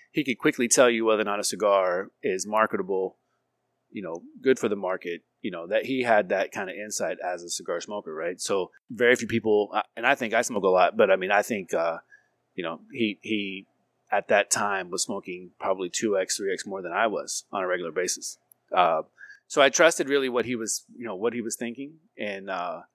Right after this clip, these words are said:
you know, and I'm thinking, you know, finesse, he's thinking, no, full body in your face, you know, hit him, hit him one time real good in the, in the, you know, and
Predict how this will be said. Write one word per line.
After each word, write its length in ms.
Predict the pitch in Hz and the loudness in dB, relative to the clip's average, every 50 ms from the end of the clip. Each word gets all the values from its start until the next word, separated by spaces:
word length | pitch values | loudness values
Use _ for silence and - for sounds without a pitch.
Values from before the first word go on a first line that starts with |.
| _ _ _ _ _ _ _ _ _ _ _ _ _ _ _ _ | _ _ _ _ _ _ _ _ _ _ _ _ _ _ _ _
you 100 | - 107 | -10 -8
know, 140 | 98 92 92 | -8 -6 -6
and 100 | 101 107 | -2 0
I'm 140 | 123 131 120 | -2 -2 -2
thinking, 400 | 131 120 110 113 101 98 95 - - | -4 -6 -6 -6 -10 -10 -12 -16 -12
you 100 | 143 104 | -10 -8
know, 120 | 90 90 | -8 -8
finesse, 440 | - - - 117 127 131 127 123 - | -8 -6 -4 -2 0 0 0 0 -2
he's 160 | - 120 - | -4 -6 -6
thinking, 240 | - 117 113 - 98 | -6 -6 -6 -6 -6
no, 140 | 98 95 85 | -4 -4 -4
full 200 | - - 123 113 | -4 -2 -4 -2
body 320 | 104 113 110 110 104 101 | 0 0 0 0 0 -2
in 80 | 104 101 | -6 -10
your 80 | 95 | -12
face, 540 | 92 - 120 110 110 104 104 101 - - - | -8 -4 -2 -2 0 0 -2 -2 -2 -2 -2
you 60 | 131 | -2
know, 240 | 104 92 87 90 92 | -4 -4 -2 -4 -4
hit 200 | 104 127 135 127 | -2 2 4 4
him, 180 | 120 107 104 98 | 4 4 2 0
hit 140 | 123 131 127 | 0 2 2
him 120 | 120 113 | 2 2
one 160 | 117 110 104 | 0 -2 -2
time 280 | - - 120 113 107 104 | 0 0 2 2 2 0
real 120 | 104 104 | -2 -4
good 160 | 92 113 117 | -2 0 -2
in 80 | 113 92 | -2 -2
the, 140 | 92 90 98 - | -4 -12 -12 -12
in 140 | 107 101 | -12 -12
the, 100 | 98 98 - | -12 -12 -10
you 80 | - 113 | -8 -6
know, 200 | 101 95 92 95 | -6 -4 -6 -6
and 160 | 95 98 92 | -8 -10 -12